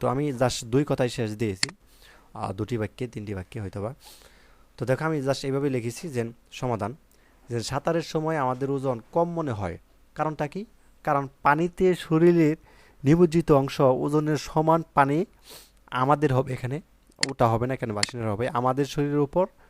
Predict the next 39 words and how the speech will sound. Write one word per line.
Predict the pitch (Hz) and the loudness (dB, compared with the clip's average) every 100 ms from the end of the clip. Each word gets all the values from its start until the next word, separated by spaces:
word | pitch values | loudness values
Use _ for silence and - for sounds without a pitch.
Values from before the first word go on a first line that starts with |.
| _ | _
থেকে | - 123 147 | -4 -2 -2
উঠে | - 147 117 | -2 -2 -2
যায়, | - 82 - - _ _ _ - | -2 -10 -16 -20 _ _ _ -6
যে | 113 | 0
কারণে | 139 156 147 | 2 2 -2
কি | 127 | -2
হয়? | 101 92 85 - _ _ | -2 -4 -8 -18 _ _
পানিতে | - 120 131 147 | -2 0 0 0
আমাদের | 131 127 135 | 0 0 0
ওজন | 139 151 165 | 0 -2 -2
কম | 156 120 | -2 -2
মনে | 104 | -4
হয়, | 87 87 | -6 -8
ঠিক | - 160 | -4 -4
আছে? | 170 107 - - - - _ | -2 -6 -8 -20 -20 -20 _
তো | 147 156 | 0 0
এই | 156 185 185 | 2 0 0
কথাটুকু | 156 156 160 165 185 | -4 -4 -6 -6 -8
য-, | 139 131 - - | -6 -8 -8 -8
তুমি | 135 123 | -6 -4
just | 139 - | -4 -4
হচ্ছে | 143 - - | -10 -8 -10
এখানটায় | 127 110 107 | -8 -6 -6
লিখে | 92 90 | -6 -8
দিবে। | 87 87 - _ _ _ _ _ _ _ - - _ _ _ - | -10 -14 -18 _ _ _ _ _ _ _ -20 -20 _ _ _ -10
তো | 127 - | -10 -4
এই | 143 | -6
ছিল | 147 156 | -2 -2
মূলত | 151 143 143 | -2 -2 -2
আজকের | 120 - 123 | -4 -4 -6
ক্লাস, | 110 127 - 127 | -6 -6 -10 -12
এবং | 110 110 | -10 -8
তেরো | 113 110 | -6 -6
নম্বর | 104 | -8
পৃষ্ঠা | 107 104 107 | -10 -10 -10
আমরা, | 101 | -8
আহ, | 101 104 101 | -6 -8 -8
সমাধান | 110 104 98 | -8 -8 -8
করলাম, | 107 127 196 | -8 -8 -8